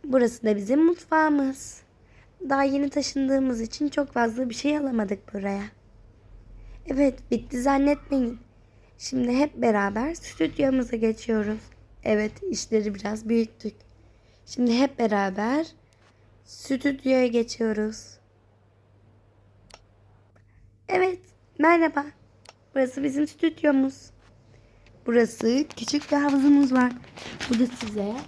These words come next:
isterseniz çok güzel videolar gelecek. Ardından burada bir salonumuz var. Yayınlarda genellikle misafir ağırlarsa burada alacağız.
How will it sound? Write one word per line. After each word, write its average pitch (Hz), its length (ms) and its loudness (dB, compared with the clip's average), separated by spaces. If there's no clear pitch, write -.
isterseniz 233 800 -6
çok 302 200 -4
güzel 247 260 -2
videolar 262 400 0
gelecek. 214 520 -2
Ardından 214 580 0
burada 196 200 -2
bir 233 100 -4
salonumuz 254 640 -2
var. - 240 -10
Yayınlarda 226 800 -2
genellikle 214 420 -2
misafir 226 420 -12
ağırlarsa 202 680 -10
burada 277 360 -8
alacağız. 220 440 -6